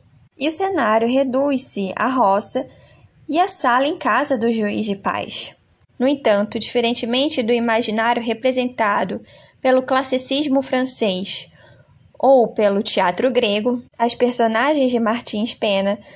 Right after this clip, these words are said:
dão cor ao cenário brasileiro. A Guerra dos Farrapos, por exemplo, que faz parte da historiografia brasileira, chega a ser mencionada no decorrer da obra, configurada em diálogos compostos por falas curtas,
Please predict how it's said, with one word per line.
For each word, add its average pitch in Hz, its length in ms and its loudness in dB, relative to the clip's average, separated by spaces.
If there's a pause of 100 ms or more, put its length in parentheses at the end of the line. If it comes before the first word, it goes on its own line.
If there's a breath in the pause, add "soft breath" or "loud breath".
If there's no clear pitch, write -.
(240 loud breath)
dão 339 180 0
cor 311 300 2
ao 285 100 4
cenário 233 520 0
brasileiro. 240 720 -2 (340)
A - 100 0
Guerra 226 280 0
dos 196 180 -6
Farrapos, 254 540 -2
por 214 160 -2
exemplo, 196 520 -4 (380 soft breath)
que - 100 -6
faz 214 220 0
parte 254 400 -2
da 214 140 2
historiografia 254 880 0
brasileira, 220 800 -2 (420 loud breath)
chega 330 300 0
a 330 40 0
ser 330 180 0
mencionada 294 680 0
no 254 240 0
decorrer 269 540 0
da 247 180 2
obra, 185 400 -2 (420)
configurada 269 840 4
em 226 100 2
diálogos 233 760 0 (100)
compostos 233 720 2
por 220 220 -6
falas 240 400 0
curtas, 220 800 -4